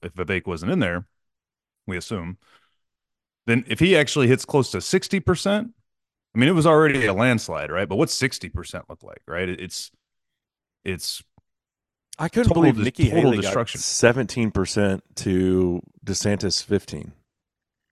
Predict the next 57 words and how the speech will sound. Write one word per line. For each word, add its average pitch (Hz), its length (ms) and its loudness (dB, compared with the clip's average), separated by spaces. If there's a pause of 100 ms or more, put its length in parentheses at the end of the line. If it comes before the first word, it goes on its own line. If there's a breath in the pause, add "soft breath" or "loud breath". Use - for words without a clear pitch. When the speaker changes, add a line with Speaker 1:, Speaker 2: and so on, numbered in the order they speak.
(640)
Speaker 2:
Like, 113 140 -8
she's 196 220 -4
very 117 380 0
unlikable, 82 640 -10
and 87 80 -10
like 95 160 -8
we 107 80 -4
talked 104 240 -2
about, - 160 -4
Speaker 1:
No, 120 220 6
Speaker 2:
it - 20 4
might 101 40 4
have 98 60 2
been 127 80 4
Speaker 1:
Haley, 135 140 6
Speaker 2:
last 113 220 2
week. - 80 -2
Speaker 1:
no, 113 140 2
no, 90 100 -8
no. 80 80 -6
She - 180 -4
took - 260 -2
third. 98 320 -4 (880)
Speaker 2:
Ye-, 120 160 -10 (420)
Speaker 1:
I 101 60 -4
think 117 100 4
it 117 40 4
was 98 120 2
seventeen 107 460 2
Speaker 2:
uh, 92 40 0
Speaker 1:
and 85 100 -2
nine-, 90 200 -2
I - 80 -8
think 104 160 -2
she 110 180 0
got 98 220 0
seventeen 95 460 -2
and 87 140 -2
he 90 60 -2
got, 80 280 -4
like, 78 160 -10
nineteen, 80 380 -10
or 76 60 -14
she - 160 -10
Speaker 2:
Oh, - 20 -2
Speaker 1:
got 90 60 -2
Speaker 2:
that's 95 80 -4
not 87 60 -4
the 110 40 0
Speaker 1:
nineteen 95 200 -4
and 82 60 -4
he 80 40 -8
Speaker 2:
stat 90 180 -4
Speaker 1:
got 82 80 -8
Speaker 2:
I 85 40 -8
saw. - 160 -12
Speaker 1:
twenty-one. 76 260 -12